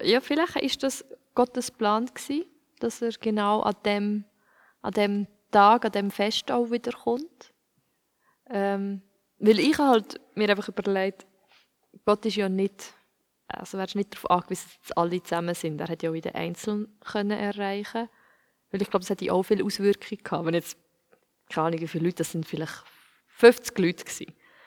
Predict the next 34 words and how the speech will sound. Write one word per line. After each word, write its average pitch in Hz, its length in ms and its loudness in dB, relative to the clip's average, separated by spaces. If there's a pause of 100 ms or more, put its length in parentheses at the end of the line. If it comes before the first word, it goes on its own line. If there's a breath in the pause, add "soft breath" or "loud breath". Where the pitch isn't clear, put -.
(260 soft breath)
Und - 180 -4
die 214 40 -2
sind 220 200 2
verteilt 196 560 0
überall. 165 420 -2
Und - 180 -10
auf - 80 -16
jedem 320 200 0
kommt 262 220 0
so 214 80 0
eine, 196 140 0
so - 300 -10
eine 180 100 0
Flamme 196 600 4
auf - 100 -12
dem 277 100 -2
Kopf - 560 0
und 202 320 -4
auch 214 140 2
irgendein 202 360 -2
Rauschen. 247 460 -2 (440 loud breath)
Und 190 120 -12
es - 20 -14
sind 196 140 -4
auch 208 200 4
Leute 226 380 0
rundherum. 214 400 0
Und 165 240 -8
wenn 180 160 -2
dann 190 120 2
jeder 220 340 0
von 254 80 2
diesen 220 140 0
fünfzig - 460 -4